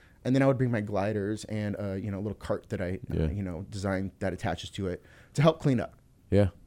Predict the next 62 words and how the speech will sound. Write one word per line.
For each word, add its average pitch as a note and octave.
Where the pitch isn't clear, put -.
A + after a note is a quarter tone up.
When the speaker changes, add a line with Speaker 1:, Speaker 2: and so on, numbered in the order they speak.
Speaker 1:
Okay, A#2+
so G#2+
I G#2+
would G2+
go A2+
to C3+
bed, A2
you A#2+
know, G#2
like, F#2+
"I G1+
gotta F2
wake F2
up F#2+
at C2+
midnight," G#2+
but, A#2
and -
the E2
Speaker 2:
Right. D#2
Speaker 1:
deal C3
is, A2
I G#2
did A2
that -
for -
free. G#3
Speaker 2:
Yeah. G2+
Speaker 1:
I G#2
did C#3
that D3+
because, A#2
A, G#2+
I F#2+
knew A2
that A2
it G#2
would F#2+
help G#2+
them G2+
get F#2
done F#2+
faster. F2
Speaker 2:
Yeah. E2
Speaker 1:
'Cause A#2
they A#2
were B2
getting B2+
done G#2+
at, F2
like, A#1+
six -
in A#2
the A2
morning. F#2
I'm F2+
like, F2
Speaker 2:
Yeah. A2+
Speaker 1:
"Oh C3
my F#2
gosh." F2+
So F#2